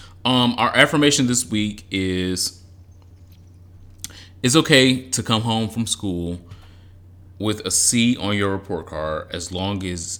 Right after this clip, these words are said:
it is surrounded by A's." And so I know that I come from a generation, I know that a lot of you guys come from a generation where you used to get your report cards in the mail, or you would,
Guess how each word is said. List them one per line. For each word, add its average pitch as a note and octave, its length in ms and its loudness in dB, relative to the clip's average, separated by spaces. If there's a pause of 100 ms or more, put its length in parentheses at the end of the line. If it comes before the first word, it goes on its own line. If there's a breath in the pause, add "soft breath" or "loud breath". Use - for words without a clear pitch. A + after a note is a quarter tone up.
it F2+ 240 -6
is F2+ 120 -6
surrounded F2 460 -6
by D#2+ 260 -10
A's." - 560 -14 (1000)
And F#2 140 -6
so F2 580 -4
I G2 80 -2
know G2 200 -2
that F2+ 160 -6
I G2+ 100 4
come C3 180 0
from B2+ 140 -2
a B2 40 2
generation, F#2+ 880 -2
I F#2+ 60 -6
know F2 260 -4
that F2 500 -10
a E2+ 80 -6
lot F#2 200 -2
of F2+ 100 -8
you G2 80 -6
guys F2+ 220 -2
come F#2+ 140 -8
from F#2 160 -6
a F2+ 40 -6
generation E2+ 640 -8
where E2 400 -8 (840 loud breath)
you F#2 180 -8
used G2+ 160 -6
to G2+ 40 -8
get G2+ 140 -2
your G#2 120 -2
report G#2 240 -6
cards A2+ 200 -2
in B2 80 0
the B2 80 0
mail, G2 580 -4
or F2 260 -6
you F#2+ 180 -4
would, F#2+ 260 -4